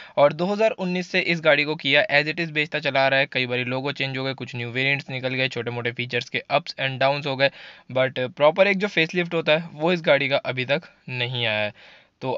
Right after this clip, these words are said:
आपको काफ़ी सारी फोटोज़ वगैरह दिखाऊंगा आज इस वीडियो में और काफ़ी सारी चीज़ें हैं जो इसके अंदर चेंज करके इसका प्रॉपर फेसलिफ्ट निकाला जाने वाला है और वो आपको देखने के लिए मिलेगा टू थाउजेंड ट्वेंटी टू के अंदर, जब आप लोग इसका न्यू वाली जो जनरेशन होगी या न्यू वाला जो फेसलिफ्ट, फेसलिफ्टेड वर्जन होगा उसको आप परचेज कर सकेंगे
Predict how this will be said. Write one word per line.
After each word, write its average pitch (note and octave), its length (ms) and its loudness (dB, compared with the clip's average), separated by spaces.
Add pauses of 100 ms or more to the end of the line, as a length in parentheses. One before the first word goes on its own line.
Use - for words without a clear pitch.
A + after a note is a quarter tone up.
आपको C3+ 280 0
काफ़ी F3+ 240 2
सारी G#3 160 -2
फोटोज़ F3 320 -4
वगैरह F3 220 2
दिखाऊंगा E3 360 0
आज D#3 120 0
इस D#3 120 -8
वीडियो D3 240 0
में D3+ 140 0
और D3 120 0
काफ़ी C3 260 -2
सारी D3 220 0
चीज़ें C3+ 300 -4
हैं C#3 220 0
जो B2+ 180 -4
इसके B2 240 -6
अंदर C3 200 -2
चेंज B2+ 280 -6
करके B2 200 -6
इसका B2+ 180 -4
प्रॉपर B2 300 -4
फेसलिफ्ट B2+ 420 -6
निकाला B2+ 340 -2
जाने B2 220 -2
वाला A#2+ 240 2
है C3+ 80 2 (360)
और A#2 220 4
वो B2+ 180 2
आपको F#3+ 260 4
देखने F#3+ 280 0
के F#3 60 -8
लिए F#3 80 0
मिलेगा F3+ 320 0
टू E3 200 -6
थाउजेंड D3 440 2
ट्वेंटी C#3 280 -4
टू C3+ 220 -6
के C#3 100 -4
अंदर, C3 280 0 (140)
जब C3 280 0
आप B2 160 -2
लोग B2 140 -6
इसका B2+ 220 -6
न्यू B2+ 200 -4
वाली C3+ 220 0
जो C3 120 -4
जनरेशन B2 440 -4
होगी B2 180 -2
या B2+ 60 4
न्यू C3 180 -4
वाला C3+ 180 2
जो C3 120 -4
फेसलिफ्ट, B2+ 440 -8 (480)
फेसलिफ्टेड E3+ 440 -2
वर्जन E3 300 4
होगा D3+ 200 2
उसको C#3+ 260 -2
आप C3+ 140 4
परचेज C3 300 -2
कर C3 160 -2
सकेंगे C3 440 -2